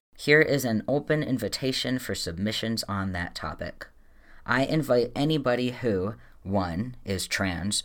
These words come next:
non-binary, or otherwise not cisgender or doesn't fit into the Western gender binary framework. Two, wants to share and is in a healthy enough place to safely share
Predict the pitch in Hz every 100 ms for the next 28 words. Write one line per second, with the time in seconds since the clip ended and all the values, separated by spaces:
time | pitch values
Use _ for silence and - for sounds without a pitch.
0 | - - 90 90 87 87 87 87 92 113
1 | - 95 - 107 101 98 92 95 95 95
2 | 101 - 101 95 - 87 87 85 92 101
3 | 92 78 - 107 98 - - 104 - 95
4 | - 87 87 98 - 98 95 92 - -
5 | - 95 92 92 90 95 98 95 90 92
6 | - 87 90 87 95 98 - - - _
7 | _ _ _ _ - 170 120 113 - -
8 | - - 85 107 160 165 - - 104 -
9 | 90 85 92 - - - 123 127 131 -
10 | 120 107 98 - - 143 - 127 117 101
11 | - - - 160 147 - - 92 - 101
12 | - 92 90 95 87 90